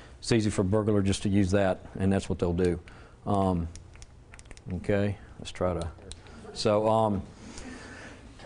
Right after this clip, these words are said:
senior home living safety tips. Some of this will get a little repetitive based on what we just did with some of the other things. Um,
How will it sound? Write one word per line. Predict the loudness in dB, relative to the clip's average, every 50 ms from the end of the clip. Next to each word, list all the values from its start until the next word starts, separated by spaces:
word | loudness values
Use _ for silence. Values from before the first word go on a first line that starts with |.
| -12 -10
senior | -4 2 4 4 6 6 6 6 6 6
home | 6 4 4 6
living | 6 6 6 6 4 4
safety | 6 6 6 6 4 2
tips. | 2 4 4 4 4 4
Some | 4 4 4 6
of | 4
this | 4 4 4
will | 4 4
get | 4 4 6
a |
little | 6 4 4 6
repetitive | 4 2 4 4 4 4 4 4 4 4 4 6
based | 6 4 4 4 4
on | 4 4 6
what | 4 6 6
we | 4 6
just | 6 6 4 4 4 4
did | 6 6 6 6 6
with | 4 2 2
some | 4 4 4
of | 6 6
the | 6
other | 6 6 6 4
things. | 4 4 4 4 6 6 4 4 2 -2 -4 0
Um, | 2 4 4 6 4 4 4 2 0